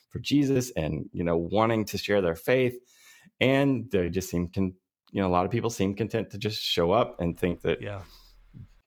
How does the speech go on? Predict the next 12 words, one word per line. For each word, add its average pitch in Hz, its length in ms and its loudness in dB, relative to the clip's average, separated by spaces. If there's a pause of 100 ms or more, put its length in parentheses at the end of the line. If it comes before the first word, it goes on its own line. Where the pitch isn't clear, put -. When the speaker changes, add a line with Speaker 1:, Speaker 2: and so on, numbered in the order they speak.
Speaker 1:
attending 95 420 2
church 107 340 0
makes 92 200 -2
them 98 140 0
a 92 60 0
Christian. 98 640 0 (800)
And 117 160 2
so 135 100 6
there's 131 260 4
this 131 180 2
desire, 110 580 4
like, 92 260 0